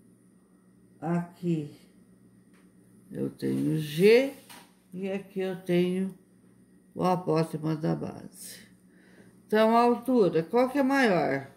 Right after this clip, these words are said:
O G? Então, G ao quadrado é igual a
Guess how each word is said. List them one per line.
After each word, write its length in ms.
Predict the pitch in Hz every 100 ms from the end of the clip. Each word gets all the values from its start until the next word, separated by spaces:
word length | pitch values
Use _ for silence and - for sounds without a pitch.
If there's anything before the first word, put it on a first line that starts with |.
| -
O 120 | - 160
G? 500 | 175 240 202 151 147 _ _ _ _ _ _ _ _
Então, 400 | - 143 139 143 127 - - _ _ _ - _ -
G 800 | 160 147 147 185 214 233 247 - _ _ _
ao 240 | - 160 147
quadrado 1160 | - 147 143 147 147 156 180 202 214 254 - - _
é 260 | - 160 151
igual 1160 | 151 147 156 147 147 147 151 175 208 254 269 - _ _ _ _ _ _ _ _ _ _ _ _ _ -
a 540 | 190 180 160 151 143